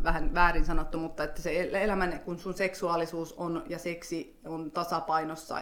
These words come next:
sä olet itsesi kanssa, niin silloin se niin kuin virtaa se energia. Energeettisesti myös siis tärkeä,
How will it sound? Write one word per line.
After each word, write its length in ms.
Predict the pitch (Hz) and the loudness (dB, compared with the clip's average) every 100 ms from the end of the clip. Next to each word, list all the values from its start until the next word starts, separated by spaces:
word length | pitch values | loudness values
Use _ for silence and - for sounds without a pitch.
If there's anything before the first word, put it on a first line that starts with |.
| - | -6
sä 100 | 165 | -8
olet 180 | 156 165 | -6 -6
itsesi 340 | 165 165 165 | -6 -8 -6
kanssa, 340 | 160 160 - 156 | -6 -6 -4 -6
niin 100 | 160 | -4
silloin 240 | 170 160 | -2 0
se 120 | 160 | 2
niin 160 | 165 160 | 2 4
kuin 160 | 165 165 | 4 4
virtaa 440 | 180 - - - | 4 2 0 0
se 100 | - 156 | 0 0
energia. 540 | 156 147 - - - - - - - - - | 0 -2 -4 0 0 0 -12 -12 -8 -2 0
Energeettisesti 880 | 170 175 151 - 156 - 156 165 - | 2 2 2 0 -2 -2 -2 -2 0
myös 300 | 165 170 190 | 2 4 4
siis 160 | 190 196 | 4 6
tärkeä, 520 | 185 165 165 151 160 | 6 6 4 4 2